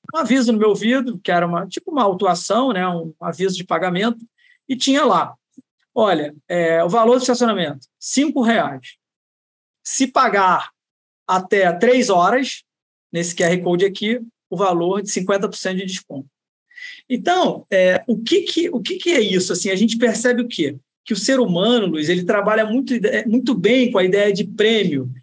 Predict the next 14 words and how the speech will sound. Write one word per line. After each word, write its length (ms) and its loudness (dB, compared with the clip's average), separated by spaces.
com 80 -4
a 40 2
ideia 260 2
de 60 -4
incentivo, 800 -2
com 60 -2
a 80 4
ideia 220 2
de 100 -2
recompensa. 880 -2
E 120 0
as 200 2
sanções 560 0
premiais 680 -2